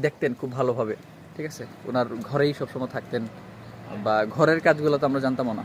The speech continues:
যাই হোক, কথা এটা না, কথা হচ্ছে যে, আহ, নানাভাবে নানা সময় ওনার, আহ, ওই জ্ঞানপূর্ণ বা বিচক্ষণতার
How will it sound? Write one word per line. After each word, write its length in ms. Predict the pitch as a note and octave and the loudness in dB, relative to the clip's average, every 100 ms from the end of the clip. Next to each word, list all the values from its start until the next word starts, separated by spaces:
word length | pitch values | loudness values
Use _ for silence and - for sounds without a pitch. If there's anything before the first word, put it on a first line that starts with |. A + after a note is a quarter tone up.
| B2 | 4
যাই 140 | G3 | 8
হোক, 120 | G#3+ - - - - - - - | 8 4 -12 -16 -16 -14 -14 -2
কথা 180 | D#3 E3 | -2 0
এটা 140 | D#3+ | -2
না, 80 | C3+ B2+ | -2 -2
কথা 140 | C3+ | -2
হচ্ছে 200 | D#3 F3 | -2 0
যে, 140 | E3+ - - - - - - - | 0 0 -4 -14 -14 -14 -10 0
আহ, 160 | A#2 - - | 2 0 -4
নানাভাবে 720 | C#3 C#3+ E3+ G3+ F#3+ E3+ E3+ | 4 6 8 8 8 4 6
নানা 260 | D#3+ D3+ E3 | 6 6 4
সময় 340 | E3+ D#3+ D3+ | 2 0 2
ওনার, 260 | C#3+ C#3 C#3 C3 - - - - - - C3 | 2 4 4 2 -8 -8 -6 -6 -6 -2 4
আহ, 380 | A#2+ A#2 A#2 A2+ - - - - - - - - | 6 8 6 2 -2 -4 -4 -4 -4 -4 -2 2
ওই 240 | D#3 D#3 D3+ D3 - - - - - - - - | 6 6 4 2 0 0 0 0 0 2 2 6
জ্ঞানপূর্ণ 640 | D#3+ D#3+ E3+ E3+ E3+ D#3+ D#3 | 10 10 8 10 10 10 12
বা 140 | D3 | 12
বিচক্ষণতার 680 | C#3+ E3 E3+ - E3 D#3+ E3 | 10 6 4 6 6 10 10